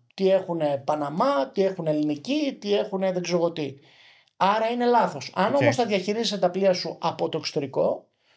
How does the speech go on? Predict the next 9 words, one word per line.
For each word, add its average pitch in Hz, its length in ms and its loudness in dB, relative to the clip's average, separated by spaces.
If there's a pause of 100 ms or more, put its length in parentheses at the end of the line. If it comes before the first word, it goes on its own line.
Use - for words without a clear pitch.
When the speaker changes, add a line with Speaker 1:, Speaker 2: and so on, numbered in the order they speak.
(240)
Speaker 1:
δεν 330 180 0
πληρώνεις 165 360 0
φόρο. 139 360 -8 (340)
Άρα 214 280 2
δεν 269 300 2
πάει 269 260 2
με 208 100 -2
τη 185 100 -4
σημαία, 165 580 -4